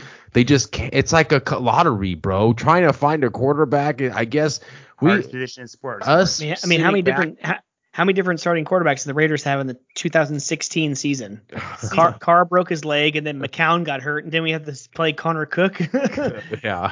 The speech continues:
Speaker 3: He had
Speaker 1: Oh,
Speaker 3: more
Speaker 2: Michigan
Speaker 3: in the
Speaker 2: State's
Speaker 3: Packers
Speaker 2: finest,
Speaker 3: than
Speaker 2: baby.
Speaker 1: In
Speaker 3: Oh, my
Speaker 1: Houston.
Speaker 3: God.
Speaker 1: Yeah.
Speaker 2: I watched
Speaker 1: Michigan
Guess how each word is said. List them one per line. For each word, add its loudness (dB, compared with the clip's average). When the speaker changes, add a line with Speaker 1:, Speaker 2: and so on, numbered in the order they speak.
Speaker 3:
He 4
had 4
Speaker 1:
Oh, -2
Speaker 3:
more 2
Speaker 2:
Michigan 4
Speaker 3:
in -4
the -6
Speaker 2:
State's 0
Speaker 3:
Packers 2
Speaker 2:
finest, 2
Speaker 3:
than -6
Speaker 2:
baby. 0
Speaker 1:
In -6
Speaker 3:
Oh, 4
my -4
Speaker 1:
Houston. -8
Speaker 3:
God. -2
Speaker 1:
Yeah. 2
Speaker 2:
I -8
watched 0
Speaker 1:
Michigan -12